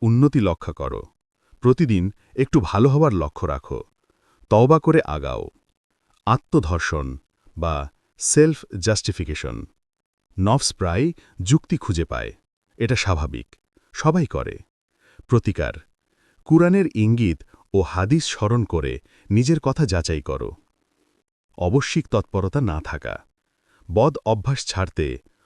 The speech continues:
অনলাইন, বই, মসজিদ বা স্লট গ্রুপে যোগ দাও, সহায়তা নাও। সামাজিক কাজ ও নেক এজেন্ডা।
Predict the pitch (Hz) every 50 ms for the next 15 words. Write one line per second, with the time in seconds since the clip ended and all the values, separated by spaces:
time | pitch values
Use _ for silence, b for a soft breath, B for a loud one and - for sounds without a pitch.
0 | _ _ - - 101 107 113 117 120 120 120 123 127 131 127 _ _ _ _ _
1 | - 78 69 85 87 90 92 98 117 127 _ _ _ _ _ - 85 101 120 127
2 | 110 92 87 82 76 71 69 - b b b b b 85 76 69 65 - _ _
3 | _ - - - 120 131 147 135 127 147 139 139 120 90 107 107 92 76 69 71
4 | 62 55 55 - _ _ _ _ - - - - 104 98 120 135 127 - - 69
5 | 60 57 52 50 52 - _ _ _ _ _ _ _ _ _ _ - - - 123
6 | 127 147 165 160 202 202 _ - 135 123 127 131 123 - - 113 101 92 95 104
7 | 113 - - 92 92 71 78 71 65 58 57 53 -